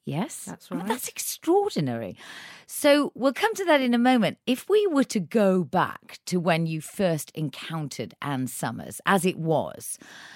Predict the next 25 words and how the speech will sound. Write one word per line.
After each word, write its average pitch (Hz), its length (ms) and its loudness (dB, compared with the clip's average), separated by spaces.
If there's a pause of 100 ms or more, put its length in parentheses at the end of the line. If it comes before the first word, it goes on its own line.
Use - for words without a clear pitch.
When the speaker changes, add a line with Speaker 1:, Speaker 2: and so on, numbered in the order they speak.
(140)
Speaker 1:
when 214 220 6
you 226 120 8
joined, 226 400 4
I 214 60 6
think, 196 300 0
on 180 160 0
Work 196 320 6
Experience, 107 640 -4
and 185 80 -2
it - 80 -8
was 220 160 -2
your 226 180 2
father's 233 800 2
two, 202 420 0
was - 140 -2
it - 180 -6
two 349 220 2
outlets? - 640 0 (320)
Speaker 2:
Yes, 214 260 -4
he 240 100 -6
had 254 180 -6 (420)
two 285 200 0
stores, 180 600 -2
Speaker 1:
Mm. 151 160 -6
Speaker 2:
um, 185 360 -2